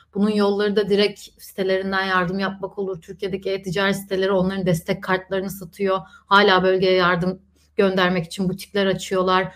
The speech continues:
O butiklerin içerisindeki bölgedeki esnafın kalkınması için bölge esnafından ürünler alarak çeşitli yollardan aslında bölgeyi kalkındırmak için biz de elimizden geleni yapabiliriz. Bunu da buradan duyurmuş olalım. Ya buradan aslında size şunu sorarak bir seçim ortamından seçim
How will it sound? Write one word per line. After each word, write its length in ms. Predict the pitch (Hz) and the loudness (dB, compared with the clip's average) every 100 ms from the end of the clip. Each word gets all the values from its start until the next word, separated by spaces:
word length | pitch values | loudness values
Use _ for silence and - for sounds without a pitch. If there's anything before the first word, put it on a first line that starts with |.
| - | -8
O 100 | 208 | -2
butiklerin 440 | 208 - - 214 214 | -2 -4 -2 0 0
içerisindeki 540 | 214 208 220 220 196 | -2 -4 0 -2 0
bölgedeki 500 | 202 196 196 214 220 | 2 4 4 2 4
esnafın 420 | 220 170 214 220 | 2 2 -6 -6
kalkınması 680 | 208 202 196 196 208 202 - | -2 -2 0 -2 -4 -2 -4
için 420 | 214 - 202 196 196 _ _ _ _ - | -4 -4 -4 -4 -10 _ _ _ _ 0
bölge 340 | 202 196 240 | 2 6 8
esnafından 760 | 226 240 196 202 190 190 185 233 | 6 2 -6 -2 2 4 2 2
ürünler 340 | 190 190 190 | -4 -4 -2
alarak 420 | 185 175 226 240 - _ | 0 2 0 -2 -8 _
çeşitli 380 | - - - 233 | -8 -8 -4 2
yollardan 440 | 214 190 175 180 | 2 2 0 0
aslında 420 | 180 165 - 226 | -2 -2 -4 -4
bölgeyi 300 | 196 190 196 | -2 -2 -2
kalkındırmak 600 | 196 185 170 196 196 202 196 | -2 -4 -6 -8 -8 -8 -6
için 180 | 240 | -4
biz 140 | 214 180 | -4 -4
de 60 | |
elimizden 440 | 185 180 175 180 180 | -4 -4 0 0 4
geleni 260 | 170 170 | 4 4
yapabiliriz. 580 | 208 196 175 156 180 - _ - - _ | 0 -8 -8 -6 -6 -10 _ -20 -20 _
Bunu 120 | 180 170 | -6 -2
da 100 | 165 | -2
buradan 300 | 175 226 202 | 0 0 0
duyurmuş 380 | 190 175 165 | -2 -4 -6
olalım. 320 | 143 143 143 - - - - | -6 -6 -6 -10 -20 -12 4
Ya 180 | 233 226 | 6 6
buradan 260 | 311 359 | 4 4
aslında 380 | 339 330 349 370 | 6 2 -2 -4
size 260 | 359 285 330 | -4 -4 -2
şunu 200 | 294 294 | -2 -2
sorarak 600 | 294 294 277 226 233 - | 2 2 4 2 0 -4
bir 80 | |
seçim 400 | 220 - 233 240 | -4 -2 -2 2
ortamından 440 | 214 208 214 214 214 | 0 0 -4 -2 -4
seçim 500 | 214 196 - 220 | -4 -8 -4 -6